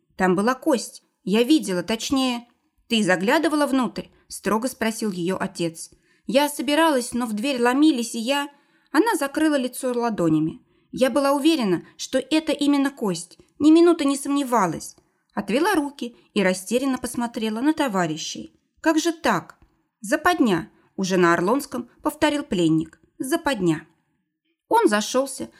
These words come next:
хриплым, каркающим смехом, в то время как избранники богов осмысливали услышанное. "Западня". Ловушка. Но не для тёмного шамана, а для них. Злобный дух помнил, как его заточили в этой пещере, и не желал повторения истории.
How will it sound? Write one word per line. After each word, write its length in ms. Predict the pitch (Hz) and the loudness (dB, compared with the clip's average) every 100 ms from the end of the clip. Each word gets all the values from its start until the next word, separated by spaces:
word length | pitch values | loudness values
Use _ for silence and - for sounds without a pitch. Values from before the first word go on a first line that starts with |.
| _ | _
хриплым, 560 | - - 285 294 233 233 | -4 0 0 -2 -6 -2
каркающим 640 | - 349 349 294 - 262 | 0 0 0 -4 -2 -6
смехом, 640 | - 202 185 185 185 196 - _ | -4 -2 -2 -2 -8 -10 -12 _
в 100 | - | -10
то 120 | - | -4
время 280 | 190 196 190 | 0 2 2
как 180 | 175 165 | 0 -4
избранники 560 | 170 156 185 180 170 160 | -2 0 2 2 2 0
богов 440 | 170 160 202 254 _ _ _ | -2 -2 -4 -6 _ _ _
осмысливали 640 | 294 330 330 320 277 262 - | 0 4 4 4 -2 -2 -2
услышанное. 760 | 240 185 160 - 165 160 - _ _ _ | -6 -6 -8 -6 -6 -6 -8 _ _ _
"Западня". 640 | 185 214 262 208 160 156 - _ - | -8 -4 -4 0 0 0 -12 _ -2
Ловушка. 640 | 311 311 170 - - 311 - _ _ | 2 2 -2 -8 -14 -16 -18 _ _
Но 220 | 196 226 | 0 4
не 140 | 330 320 | 6 6
для 160 | 277 | 2
тёмного 360 | 294 294 269 262 | -2 0 0 -2
шамана, 640 | 262 269 233 175 156 - _ _ | -4 -4 0 0 0 -4 _ _
а 80 | 311 | 2
для 200 | 320 302 | 2 4
них. 360 | 214 160 - _ _ _ _ | 0 -4 -8 _ _ _ _
Злобный 420 | 226 349 311 262 | -2 0 2 2
дух 300 | 214 339 339 | 2 0 0
помнил, 420 | - 240 220 208 202 | 2 2 2 -2 -4
как 240 | 202 202 | -8 -4
его 180 | 202 202 | -2 -2
заточили 580 | 180 170 185 - 254 254 | -4 -4 -4 -4 -4 -2
в 40 | |
этой 180 | 240 220 | -4 -4
пещере, 680 | 220 - - 170 160 - _ _ _ | -8 -8 -6 -4 -4 -10 _ _ _
и 80 | 440 | 4
не 140 | 370 | 4
желал 300 | 277 294 320 | 4 0 0
повторения 560 | 311 269 269 262 262 247 | 0 -4 -2 0 0 -2
истории. 560 | 240 - 180 190 - | -8 -6 -6 -6 -16